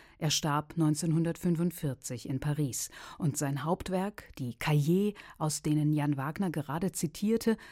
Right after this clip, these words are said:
erschienen erst nach seinem Tod. Nach der Lektüre dieser alten Texte formulierte Jan Wagner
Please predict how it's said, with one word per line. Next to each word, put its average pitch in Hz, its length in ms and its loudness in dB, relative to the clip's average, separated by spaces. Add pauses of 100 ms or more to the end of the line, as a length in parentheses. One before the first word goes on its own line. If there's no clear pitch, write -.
(120)
erschienen 190 480 0
erst 147 340 -4
nach 120 240 0
seinem 135 400 -2
Tod. - 420 -12 (840)
Nach 151 240 4
der 160 180 0
Lektüre 180 560 0
dieser 233 460 2
alten 175 300 0
Texte 123 500 -8
formulierte 156 560 2
Jan 165 240 0
Wagner 143 400 -2